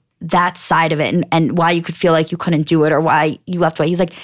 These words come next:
"If my dad came around," he's like, "I'm rich. I don't even understand why my dad isn't coming around." He's like, "I've spoken to my dad a few times since then, and every time I speak to him, I'm like, 'Come here, let me give you money. Let me,'" like,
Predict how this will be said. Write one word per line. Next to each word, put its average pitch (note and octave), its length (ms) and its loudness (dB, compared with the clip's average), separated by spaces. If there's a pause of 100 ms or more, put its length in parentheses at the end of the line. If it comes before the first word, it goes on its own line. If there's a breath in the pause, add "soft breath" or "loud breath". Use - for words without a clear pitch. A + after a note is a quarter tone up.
(220 loud breath)
"If F#3+ 80 0
my A#3+ 240 2
dad A#3 260 0
came G3 200 0
around," E3 440 2 (320 loud breath)
he's A#3 160 -4
like, A#3 180 0 (140)
"I'm F#4+ 160 2
rich. A#3 240 2 (100)
I B3+ 60 2
don't F#4 120 2
even F4 120 0
understand D4 340 0
why B3+ 100 2
my A3 100 2
dad G3+ 180 0
isn't A#3+ 200 0
coming E3+ 200 0
around." D#3+ 160 0
He's G3+ 120 0
like, A3+ 120 -2 (320 loud breath)
"I've E4 160 0
spoken C4+ 340 0
to A#3+ 60 2
my G3+ 80 2
dad F#3+ 200 0
a F#3 40 -4
few F#3 220 -2
times E3+ 280 0
since F#3 200 -2
then, C4+ 120 2
and A#3 80 2
every A3 200 0
time G#3+ 120 0
I G#3 40 2
speak G3+ 220 -4
to G3+ 40 2
him, F3 40 2
I'm F3 120 2
like, E3+ 100 -10 (220 loud breath)
'Come D#4 220 2
here, C4+ 140 4
let G3 160 2
me C#4+ 140 0
give G#3+ 200 2
you A#3 140 2
money. F#3+ 260 2
Let E3+ 160 2
me,'" - 80 -2
like, F#3 200 0